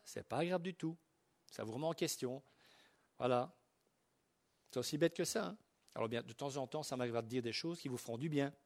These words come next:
J'espère. Et alors, à présent que le canon biblique est fixé depuis quand même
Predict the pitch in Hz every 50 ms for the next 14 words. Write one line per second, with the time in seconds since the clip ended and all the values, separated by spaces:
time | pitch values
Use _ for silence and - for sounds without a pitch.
0 | _ _ _ _ _ _ _ _ _ _ _ - - 104 101 104 107 113 131 147
1 | 139 - - 127 123 123 123 - - - - _ _ _ _ _ _ _ _ _
2 | - - - _ _ _ _ _ _ _ _ _ _ _ _ _ _ _ _ _
3 | _ _ - - _ _ _ _ _ - - - - _ _ _ _ _ _ _
4 | _ _ - - - - - - - - - - - - - - 131 135 139 139
5 | - - - - - - - 160 147 190 202 170 170 156 - 170 165 170 165 160
6 | 170 160 175 175 - 151 - - 143 - - 180 160 139 127 - 123 - 131 127
7 | 135 131 127 113